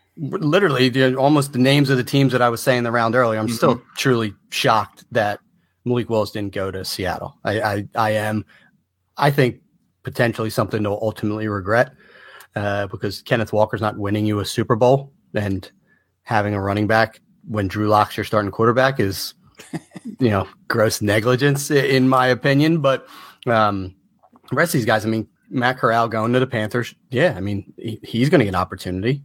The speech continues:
Speaker 1: You know, with Sam Darnold hasn't done anything to get a stranglehold on that job. Desmond Ridder, I mean, yeah, Mariota's a placeholder, right? So I agree, the landing spots are the only thing, the only lifeline right, right now. But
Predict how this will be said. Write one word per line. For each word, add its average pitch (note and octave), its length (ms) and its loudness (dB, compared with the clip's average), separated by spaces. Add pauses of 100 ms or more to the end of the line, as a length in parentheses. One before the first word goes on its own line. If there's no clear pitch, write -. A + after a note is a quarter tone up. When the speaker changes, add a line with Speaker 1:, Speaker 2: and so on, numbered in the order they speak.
Speaker 1:
You A2 80 -2
know, G2+ 280 -2
with G#2 120 -6
Sam A#2+ 220 2
Darnold A2 300 4
hasn't G2 220 -6
done G2 120 -4
anything G2+ 280 -4
to G2+ 40 -4
get G2+ 120 -4
a - 20 -8
stranglehold G2+ 400 0
on G2+ 120 0
that G2+ 140 -2
job. A#2 300 0 (320)
Desmond D#3 340 0
Ridder, D3+ 280 2
I - 20 2
mean, B2 300 2
yeah, D#3+ 180 2
Mariota's B2 500 2
a A#2 60 -8
placeholder, A2+ 640 -2
right? B2+ 240 0
So A#2 240 2 (300)
I D#3+ 80 2
agree, E3 480 2
the A2 120 -6
landing E3+ 340 2
spots C#3 360 2
are B2+ 80 0
the B2 240 -6
only E3 400 2
thing, B2+ 540 -2 (400)
the C#3+ 260 0
only D#3+ 200 4
lifeline A#2+ 540 -2 (140)
right, A2+ 380 -4
right A#2+ 220 0
now. G#2 240 -2
But A#2 200 -2